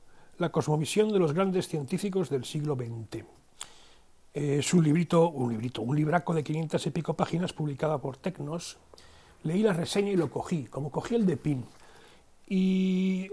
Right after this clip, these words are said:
este librito ha tenido distintas fases en su lectura. No es un librito para leer de tirón, ¿eh? Y es un libro que no es barato, pero que si hacéis la relación calidad, volumen, precio, es fantástico.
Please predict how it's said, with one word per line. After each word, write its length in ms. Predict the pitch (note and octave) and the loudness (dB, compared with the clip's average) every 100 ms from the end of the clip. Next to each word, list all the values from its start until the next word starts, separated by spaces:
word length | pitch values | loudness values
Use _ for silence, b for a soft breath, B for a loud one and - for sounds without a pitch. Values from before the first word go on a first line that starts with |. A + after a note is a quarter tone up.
| F#4+ | -4
este 320 | F#3 - A3+ | -2 0 2
librito 420 | A3 G3+ G3+ A3 | 4 2 0 2
ha 60 | G#3 | 2
tenido 720 | - F3+ F3+ F#3+ F#3+ F#3+ F3+ E3+ E3 D#3+ | 2 0 2 2 2 2 0 -4 -2 -2
distintas 480 | D3 D#3+ G3 F3 - | -2 0 0 0 0
fases 320 | D#3 F3+ - | 0 -2 -4
en 60 | C#3+ | -4
su 120 | D3 | -4
lectura. 480 | C3 - C#3 B2+ B2+ B B B B B B B B B B B B B - - _ - C4 | -4 -6 -8 -8 -8 B B B B B B B B B B B B B -20 -20 _ -20 -6
No 140 | F#3+ D#3+ | 0 0
es 140 | - | 0
un 80 | B2+ | 0
librito 320 | B2 C3+ C3 | 0 0 -2
para 180 | B2+ A2+ | -2 -4
leer 160 | A#2 | -6
de 140 | A#2+ A2 | -6 -6
tirón, 400 | C#3+ C3+ C#3+ A2+ | -4 0 0 -2
¿eh? 200 | B2 - - b b b b b - | -8 -8 -12 b b b b b -4
Y 140 | F3 | -2
es 120 | G3 | 0
un 140 | F#3+ F3+ | 2 4
libro 240 | F#3+ F3 | 6 4
que 160 | B2 B2 | 0 -4
no 160 | A#2+ | -2
es 80 | C#3+ | 0
barato, 480 | C#3 F#3+ G3+ - A3+ - | 2 2 2 2 0 2
pero 220 | D3+ C#3 | 0 0
que 100 | - | -2
si 140 | - | -4
hacéis 280 | D3+ - E3 | -4 -2 0
la 100 | E3 | 2
relación 520 | D#3+ E3 - F#3 E3 C3+ B B B B - | 2 2 0 0 -2 -4 B B B B -8
calidad, 500 | - C#3+ C#3+ D#3 E3 - - - b b - | -2 0 0 2 0 -2 -10 -18 b b 0
volumen, 580 | D#3+ D3+ F3+ F3+ B2+ G#2+ | 4 6 8 6 4 -2
precio, 440 | - G3+ - G3 - | 0 2 2 -2 0
es 240 | - - | -2 2
fantástico. 760 | F3 C3 - D3+ - F3+ C#3+ | 2 2 0 0 2 0 -2